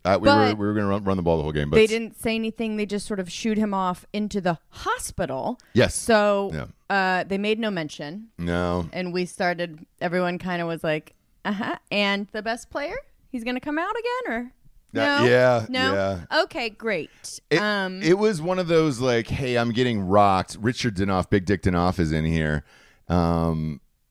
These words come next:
Speaker 1: and I, I, I didn't even bother calling friends or family or anything. I, like, I just turned the phone off at that point. But,
Speaker 2: Yeah.
Speaker 1: um, the game started an hour before. They say, "Hey, thirteen players are out with covid.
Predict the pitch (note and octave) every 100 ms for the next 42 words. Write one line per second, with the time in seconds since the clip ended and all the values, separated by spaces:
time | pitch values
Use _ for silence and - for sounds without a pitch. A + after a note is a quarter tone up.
0 | _ _ _ _ F2+ F#2 F2+ F2 F#2 F#2
1 | F2+ E2+ F2 - F2+ G2 F#2+ B2+ A#2 A2
2 | F#2+ G2+ G2 - F#2+ E2+ F2+ E2 D2+ E2
3 | D2+ D2+ D2 D2 D2 D2+ D2+ D#2+ C#2 -
4 | D2+ C#2 - D2+ D#2 D2+ E2 D#2 E2 -
5 | F2+ F2+ - D#2+ D2+ - - - _ _
6 | - G2 G2+ G2 F#2+ C#3+ D3 - C3+ A#2+
7 | A#2 A2 G2+ - _ _ G#2 G#2+ G#2+ A2
8 | B2 C3 A2+ F#2+ - F#2+ E2 F2 - F2
9 | F2 F2 - F#2 - F2 - E2 D2+ D2+
10 | C#2+ C#2+ G2 F#2 E2+ E2